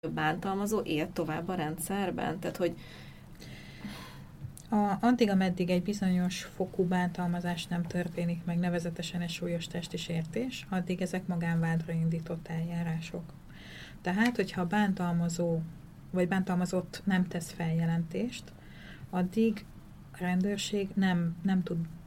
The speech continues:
Speaker 2: tehát, hogy i-, ilyen módon nem tud, ö, beavatkozni. Hogyha tetten érés van, akkor minden további nélkül, tehát ez nem is kérdés. Ö, illetve vannak ugye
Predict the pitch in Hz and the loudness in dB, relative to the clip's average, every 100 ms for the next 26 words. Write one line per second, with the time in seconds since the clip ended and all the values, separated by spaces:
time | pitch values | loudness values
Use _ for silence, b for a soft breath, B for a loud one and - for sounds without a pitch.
0 | - 180 180 180 214 208 214 190 175 175 | -4 -2 0 2 4 6 6 8 6 4
1 | 190 190 190 180 165 170 170 165 170 165 | 4 6 6 4 2 0 0 2 2 2
2 | 165 170 180 165 165 165 - 165 170 170 | 2 2 2 2 2 0 -2 -4 -2 -2
3 | 165 - 247 - 196 180 170 160 165 - | -2 2 4 6 4 4 4 2 0 2
4 | 165 165 185 190 196 190 175 170 175 170 | 2 2 0 2 6 6 4 2 0 2
5 | 175 175 170 170 170 170 170 175 165 160 | 2 4 2 2 0 0 0 2 2 2
6 | - 160 156 156 160 - B B B B | 0 -4 -4 -4 -6 -8 B B B B
7 | B B - 170 170 170 170 170 165 - | B B 0 4 4 4 4 2 -2 -10
8 | - - - 208 196 190 196 220 220 196 | -14 -16 2 6 8 6 6 8 8 6
9 | 196 185 185 | 2 2 4